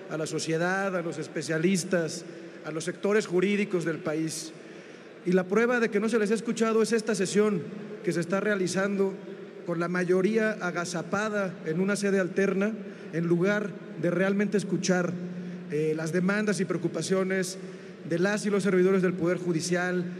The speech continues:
de las y los estudiantes y de las personas a las que una reforma de esta magnitud en materia de justicia debería servir. Están legislando, como muchas veces lo denunciaron, de espaldas al pueblo,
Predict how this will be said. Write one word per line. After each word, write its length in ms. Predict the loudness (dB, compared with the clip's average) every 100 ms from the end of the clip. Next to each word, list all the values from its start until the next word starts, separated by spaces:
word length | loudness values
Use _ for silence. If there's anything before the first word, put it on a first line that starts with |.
| -6
de 100 | -2
las 300 | 0 0 -2
y 40 | -2
los 200 | 0 0
estudiantes 840 | -4 -2 0 0 0 -2 -4 -6 -12 -16 -12 0
y 60 |
de 120 | 2
las 160 | 4 0
personas 680 | 0 0 2 2 2 -2 -6 -12 -12 -6
a 60 |
las 160 | -4 -2
que 100 | 2
una 120 | 2
reforma 520 | 2 0 2 2 4
de 80 | 2
esta 200 | 2 2
magnitud 580 | 2 2 2 2 4 4 2 -8 -8 -6
en 120 | -4
materia 320 | -2 0 2
de 80 | 0
justicia 540 | -2 -2 0 2 0 0 -10 -8 -2
debería 340 | 0 2 2
servir. 400 | 0 -2 -2 -6 -10 -12 -14 -14 -16 -16 -16 -10 -4
Están 260 | 0 2
legislando, 720 | 2 0 2 2 2 2 2 2 -4 -10 -10 -6
como 280 | -2 0
muchas 340 | 0 0 0 2
veces 280 | 2 2 2
lo 100 | 2
denunciaron, 720 | 2 0 0 0 2 0 0
de 80 | -2
espaldas 480 | -2 -2 0 0 0
al 100 | -2
pueblo, 420 | 0 0 -2